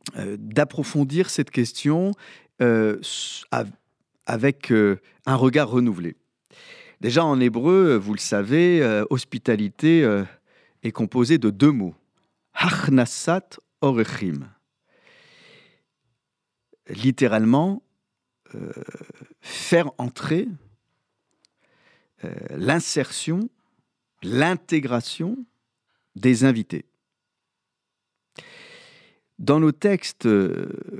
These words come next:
de commentaires, accueillir l'invité, euh, s'apparenterait à ce qu'on appelle en hébreu Kabbalat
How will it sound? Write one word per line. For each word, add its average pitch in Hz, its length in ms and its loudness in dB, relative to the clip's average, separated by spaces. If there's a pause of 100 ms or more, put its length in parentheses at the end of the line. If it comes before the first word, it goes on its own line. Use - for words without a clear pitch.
(180)
de 101 100 -6
commentaires, 160 840 0 (1120)
accueillir 156 1120 0 (380)
l'invité, 139 880 0 (1700)
euh, - 80 -12 (340)
s'apparenterait 156 1120 0 (240)
à 160 320 2 (160)
ce - 120 -10
qu'on 131 160 4
appelle 190 320 2
en 143 120 4
hébreu 113 520 2 (460)
Kabbalat 151 480 0